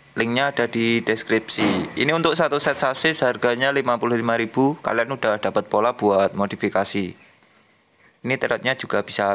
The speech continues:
belok, cuy. Belakang untuk pemasangan roda, kalian tinggal copot aja dari truk plastik yang asli itu,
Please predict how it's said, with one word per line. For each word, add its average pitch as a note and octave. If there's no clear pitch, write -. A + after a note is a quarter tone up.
belok, G2
cuy. -
Belakang B2+
untuk C3
pemasangan A#2+
roda, A#2+
kalian B2
tinggal G#2
copot G#2+
aja A#2
dari G#2
truk G#2+
plastik G#2
yang G#2
asli G2+
itu, B2